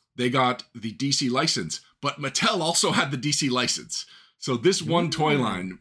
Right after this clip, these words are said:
Speaker 1: Funko was ripping Mattel off in two different ways.
Speaker 2: Wow.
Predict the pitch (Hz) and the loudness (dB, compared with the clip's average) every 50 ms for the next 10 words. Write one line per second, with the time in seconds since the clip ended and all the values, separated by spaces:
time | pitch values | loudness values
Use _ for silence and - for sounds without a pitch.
0 | - - - 156 156 151 139 165 147 127 127 110 127 135 - - 123 117 113 113 | -16 -6 -4 -2 -2 0 0 0 2 2 0 0 0 -2 -2 0 0 0 0 0
1 | - 117 117 113 113 110 107 - 104 104 101 - - 139 135 131 - 113 92 95 | -2 -2 -2 0 2 0 0 0 -4 -8 -8 -6 -4 -4 -4 -4 -4 -6 -6 -6
2 | 95 90 78 73 73 76 - - - - _ _ _ _ _ _ _ _ _ _ | -6 -6 -6 -6 -6 -6 -6 -8 -8 -14 _ _ _ _ _ _ _ _ _ _
3 | _ _ _ _ _ - 104 101 120 127 107 82 80 | _ _ _ _ _ -18 -14 -12 -10 -10 -12 -12 -14